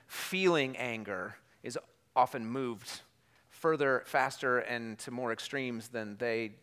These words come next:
originally intended. And the person facing down the anger finds themselves moving in ways that they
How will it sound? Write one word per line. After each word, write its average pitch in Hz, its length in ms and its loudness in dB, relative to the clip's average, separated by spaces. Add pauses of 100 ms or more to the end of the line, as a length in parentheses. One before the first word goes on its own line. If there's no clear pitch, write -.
(220)
originally 117 500 -6
intended. 107 520 -6
And 104 120 -8
the 104 60 -6
person 127 540 -4 (400)
facing 151 500 6
down 156 380 6
the 147 160 4
anger 117 640 0 (480)
finds 160 400 4
themselves 175 540 6
moving 143 400 2
in 135 140 -2
ways 127 500 4
that 127 200 0
they 110 240 2